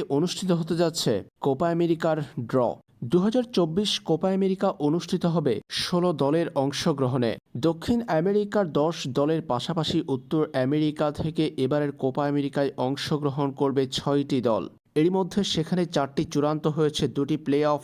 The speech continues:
খেলে উঠে আসবে কোপা আমেরিকার মূল পর্বে। দক্ষিণ আমেরিকা ফুটবলের সর্বোচ্চ নিয়ন্ত্রক সংস্থা কনমেবল কদিন আগে কোপা আমেরিকার ষোলো দলের পট জানিয়েছে। কে কোন পটে পড়েছে? কোপা আমেরিকার ষোলো দলকে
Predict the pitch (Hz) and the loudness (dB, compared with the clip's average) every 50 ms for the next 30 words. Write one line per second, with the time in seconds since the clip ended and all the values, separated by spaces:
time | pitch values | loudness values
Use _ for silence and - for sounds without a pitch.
0 | - - - - 165 151 147 143 139 143 135 131 135 - - 156 147 139 135 131 | -8 -14 -8 -4 -2 0 2 0 0 0 -2 -4 -4 -2 -2 -2 -2 0 0 0
1 | 131 110 - - - _ - 139 127 127 156 156 156 156 151 151 147 - 143 135 | 0 0 -2 -4 -8 _ -2 0 0 2 0 0 0 0 0 -2 0 0 0 0
2 | 127 123 131 143 147 139 131 135 117 117 113 110 110 113 98 - - _ _ - | 0 2 2 2 2 0 -2 -2 0 0 0 2 0 -2 -2 -4 -8 _ _ -2
3 | 127 160 170 170 - - 254 254 - - 165 170 185 220 226 233 226 233 247 233 | 0 0 0 0 0 -2 -2 0 0 0 0 2 2 2 2 0 0 0 -2 -2
4 | 233 - 170 160 143 143 180 185 190 196 180 - - - 160 156 156 160 185 180 | -2 0 -2 -2 0 0 0 0 0 0 -2 -2 -2 0 0 0 2 0 0 -2
5 | 180 - 208 190 156 143 143 156 165 170 160 180 175 - - - - 175 170 165 | -2 -2 -2 0 0 2 0 0 0 0 -2 -2 -2 -2 -4 -4 -2 -2 -2 -2
6 | - - - - 180 165 160 - 151 139 143 151 160 160 170 165 165 160 160 139 | -4 -6 -4 -2 -2 -2 0 0 0 2 2 0 0 2 0 0 0 0 0 0
7 | 139 143 156 160 156 147 - 135 127 127 160 156 - - 131 131 131 151 147 147 | 0 2 0 0 -2 -2 -2 -2 -2 -2 -2 -4 -2 -2 -2 -2 0 0 -2 0
8 | 147 147 143 147 143 147 147 - - - - 165 151 151 147 120 123 127 135 147 | 0 0 -2 0 -2 -2 -2 -2 -4 -4 -2 0 0 2 2 2 2 0 2 0
9 | 147 135 139 - - 139 139 143 135 139 - - - 135 120 107 123 113 113 117 | -2 -4 -6 -4 0 0 2 2 0 -2 -8 -8 -6 -6 -4 -2 0 0 0 0
10 | 117 117 117 - - 139 123 104 - - - _ - - 180 180 180 - 156 147 | 0 -2 -2 -2 0 0 0 -2 -2 -6 -16 _ -2 0 0 0 0 0 0 0
11 | 156 160 151 160 135 135 131 135 143 131 131 123 117 120 113 - - 139 110 95 | 0 0 -2 -2 0 0 0 0 0 0 0 0 0 0 0 0 0 0 0 -2
12 | - _ _ - - 160 165 190 220 226 220 226 220 214 - 156 127 113 - - | -4 _ _ -2 -2 0 0 0 0 0 2 0 0 0 0 0 0 0 0 -4
13 | - - 190 202 214 202 160 147 143 151 151 - 202 | -2 0 2 2 2 2 2 2 0 2 2 0 -2